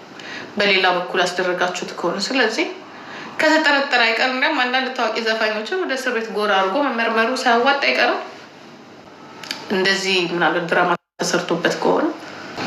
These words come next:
ምክንያቱም ያለ እንትን፣ ያለ፣ ያለ፣ ያለ እንትን፣ እንትን አለ። በጣም ተለጠጠ። ያለ መጠን ለጠጣችሁት፣ ያለ መጠን በጣም ለጠጣችሁት። እና አንዳንዴ ሳስብ እንዴ ልጁ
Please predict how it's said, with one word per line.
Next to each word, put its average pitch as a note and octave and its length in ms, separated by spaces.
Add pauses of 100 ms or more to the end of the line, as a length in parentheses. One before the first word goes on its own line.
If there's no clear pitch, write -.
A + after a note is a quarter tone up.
(220)
ምክንያቱም B3 420
ያለ A3+ 200
እንትን፣ B3+ 260
ያለ፣ A3+ 200 (100)
ያለ፣ B3 220 (380)
ያለ A3+ 220
እንትን፣ D4+ 300 (100)
እንትን G3+ 260
አለ። E3 140 (120)
በጣም F#4 340 (560)
ተለጠጠ። B3 520 (640)
ያለ A#3+ 240
መጠን F#4+ 300
ለጠጣችሁት፣ - 680
ያለ F#3+ 240
መጠን A#3 280
በጣም F4+ 280 (420)
ለጠጣችሁት። A#3 600
እና C4+ 140
አንዳንዴ A#3 280
ሳስብ - 380
እንዴ E3+ 140 (320)
ልጁ F#3 220